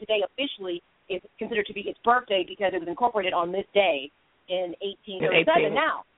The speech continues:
Speaker 1: a couple of things that I thought interesting, because I was like, "Man, Chicago's having some major growing pains to be, you know, the third largest city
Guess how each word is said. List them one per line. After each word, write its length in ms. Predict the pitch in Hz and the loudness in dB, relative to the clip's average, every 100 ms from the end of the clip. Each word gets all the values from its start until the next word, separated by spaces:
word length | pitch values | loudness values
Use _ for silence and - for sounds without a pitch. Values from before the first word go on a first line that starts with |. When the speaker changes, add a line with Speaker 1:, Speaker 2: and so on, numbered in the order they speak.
| _ _ _ _ _ _ | _ _ _ _ _ _
Speaker 1:
a 60 | - | -10
couple 220 | 508 622 | -6 -4
of 60 | 539 | -2
things 220 | 285 262 | 0 0
that 100 | 226 | -2
I 140 | 202 226 | -6 -4
thought 260 | 220 196 | -4 -6
interesting, 460 | 202 226 208 - 170 | -8 -16 -18 -18 -20
because 140 | 202 | -14
I 40 | 254 | -12
was 80 | 269 | -12
like, 140 | 202 | -10
"Man, 240 | 240 302 - | -8 -8 -10
Chicago's 460 | 226 285 508 523 | -10 -10 -10 -12
having 360 | 311 262 202 190 | -6 -6 -6 -10
some 200 | 180 165 | -8 -6
major 340 | 185 226 269 185 | -4 -6 -4 -6
growing 420 | 160 180 214 185 | 0 2 2 -2
pains 320 | 170 107 107 - | -4 -6 -8 -14
to 60 | 185 | -8
be, 260 | 208 175 - _ - | -6 -6 -12 _ 0
you 80 | |
know, 240 | 294 320 311 - | 4 6 4 -6
the 80 | 233 - | -4 0
third 280 | 330 370 302 | 2 0 -4
largest 420 | 302 294 262 269 _ | -8 -8 -12 -20 _
city 320 | 269 208 180 | -12 -12 -18